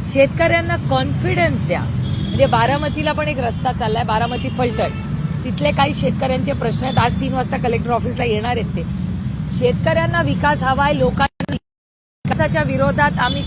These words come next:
कोणीही नाही. आमची अपेक्षा आहे की थोडा कॉन्फिडन्स द्या लोकांना. आता तुमच्या घराच्या इथे जर एअरपोर्ट होणार असेल तर तुमची अपेक्षा नाही का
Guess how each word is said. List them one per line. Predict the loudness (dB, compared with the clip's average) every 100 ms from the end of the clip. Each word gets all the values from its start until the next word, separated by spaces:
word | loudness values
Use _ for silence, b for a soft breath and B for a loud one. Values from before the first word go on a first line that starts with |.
| 2
कोणीही | 2 2 0 0 0
नाही. | 0 0 0 -2 -2 -2 -2 0
आमची | 0 -4 _ _ _ _ _ -4
अपेक्षा | -2 0 0
आहे | 0
की | -2
थोडा | -2 0 2 2 0 0
कॉन्फिडन्स | 0 0 0 0 0 -2 -2
द्या | -2
लोकांना. | -2 -2 -2 -2 -2 -4 -2
आता | 0
तुमच्या | 2 0 0 2
घराच्या | 4 4 4 2
इथे | 2 2
जर | 0 2
एअरपोर्ट | 2 2 0
होणार | 0 0 0
असेल | 0 0 -2 -2 -2 0
तर | 0
तुमची | 2 2
अपेक्षा | 2 2 2 2 2
नाही | 2 2
का | 2 4